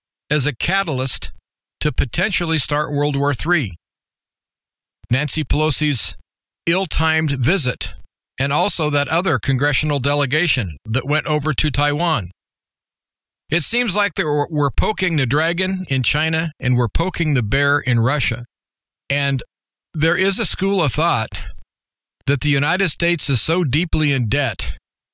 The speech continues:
that the United States is never gonna be able to pay off its foreign debts at all. And so the only way the United States government can get out of paying the debt is by starting a massive war. Now, I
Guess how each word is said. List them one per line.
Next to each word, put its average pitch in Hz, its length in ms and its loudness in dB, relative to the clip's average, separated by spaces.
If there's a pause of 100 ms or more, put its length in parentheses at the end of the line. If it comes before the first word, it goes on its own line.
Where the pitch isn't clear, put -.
(260)
that 127 260 0 (180)
the 135 80 0
United 147 320 0
States 160 340 0
is 117 160 2
never 170 300 2
gonna 165 180 0
be 147 140 0
able 143 100 0
to 131 80 0
pay 135 200 2
off 131 220 0
its 110 120 0
foreign 139 460 0
debts 117 340 -2
at 110 60 2
all. 113 340 0 (760)
And 139 120 0
so 170 180 2
the 151 180 0
only 190 260 2
way 165 240 2
the 139 100 0
United 135 360 0
States 147 420 0
government 139 560 -2 (380)
can 151 180 0
get 165 180 -2
out 160 220 0
of 127 160 0
paying 165 320 2
the 117 80 2
debt 139 360 -2 (600)
is 147 180 0
by 135 180 0
starting 151 480 0
a 117 40 2
massive 127 500 0
war. 117 380 0 (920)
Now, 143 280 2
I 175 400 0